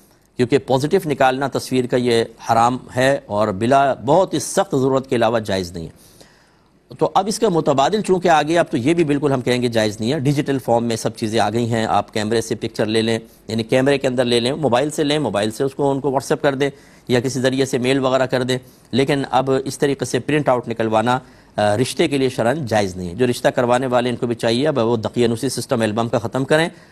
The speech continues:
अब कंप्यूटर के ऊपर आ जाएं और वहाँ पर पिक्चर ही सबको दिखाया करें, ये शरन सही हो जाएगा।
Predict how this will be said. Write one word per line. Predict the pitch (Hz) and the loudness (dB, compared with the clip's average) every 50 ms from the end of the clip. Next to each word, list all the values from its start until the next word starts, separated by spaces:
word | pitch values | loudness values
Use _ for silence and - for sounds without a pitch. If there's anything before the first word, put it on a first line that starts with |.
| - _ 120 | -4 _ -2
अब | 123 - | 0 0
कंप्यूटर | - 135 127 117 151 156 170 165 | 0 -2 0 2 2 2 2 2
के | 143 143 | 0 0
ऊपर | 123 - 113 104 | 0 2 2 2
आ | - - 107 107 | 2 2 0 0
जाएं | 117 131 165 - - - | 2 0 0 -2 -4 -4
और | 104 104 98 | -4 -4 -2
वहाँ | 98 113 135 139 - | -2 0 0 0 0
पर | 139 117 | -2 -4
पिक्चर | - 123 110 - 123 117 | -6 -8 -4 -2 -2 -2
ही | 117 117 | -2 -2
सबको | - - 104 - - 101 | -4 -6 -4 -4 -4 -4
दिखाया | 95 92 - 101 101 110 | -4 -4 0 0 2 2
करें, | 107 - 120 139 160 180 - - - - - - | 2 2 0 0 0 -2 -4 -12 -20 -18 -10 -4
ये | 101 113 120 120 117 | 2 4 4 4 4
शरन | 113 - 107 101 101 104 | 2 0 -2 -2 -2 -2
सही | - - 92 | -4 -4 -4
हो | 95 87 82 | -4 -4 -4
जाएगा। | 82 82 82 80 82 | -6 -6 -6 -8 -10